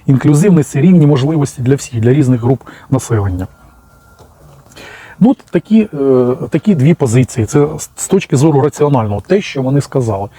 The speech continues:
Як вони будуть насправді робити, цього ми не знаємо. До речі, з емоційної точки зору. От, е,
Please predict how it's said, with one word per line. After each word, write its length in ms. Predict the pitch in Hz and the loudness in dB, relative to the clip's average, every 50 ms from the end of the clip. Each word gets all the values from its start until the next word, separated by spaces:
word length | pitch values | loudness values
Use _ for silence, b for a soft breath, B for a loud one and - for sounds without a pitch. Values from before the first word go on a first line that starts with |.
| B B B B | B B B B
Як 140 | - 175 165 | -2 -2 0
вони 140 | 175 160 165 | 0 0 2
будуть 260 | 160 151 147 143 - | 2 2 0 0 -2
насправді 380 | 156 - - 170 160 151 143 143 | -4 -4 -2 0 0 2 2 2
робити, 340 | 147 143 151 175 156 - 120 | 2 2 2 0 -2 -2 -4
цього 220 | - 135 120 135 | -4 -2 0 2
ми 100 | 131 127 | 2 2
не 100 | 123 120 | 2 0
знаємо. 360 | 107 - 104 95 95 95 95 - B B B B B B B B B B B B B B B B B B B B B B B B 135 | 0 -2 -4 -6 -6 -8 -12 -16 B B B B B B B B B B B B B B B B B B B B B B B B 2
До 100 | 147 180 | 2 2
речі, 200 | 208 175 - 160 | 2 2 0 0
з 100 | 127 160 | 0 2
емоційної 580 | 180 202 185 - - 180 165 139 127 123 117 | 0 0 0 -2 -4 -2 0 2 2 2 2
точки 320 | - - 113 - - - 113 | 0 -2 -4 -6 -4 -4 -4
зору. 280 | 104 107 104 92 104 | -2 -2 -2 -2 -2
От, 80 | 110 104 - - - | -4 -4 -6 -10 -8
е, 200 | 120 117 117 117 | -4 -2 -2 -2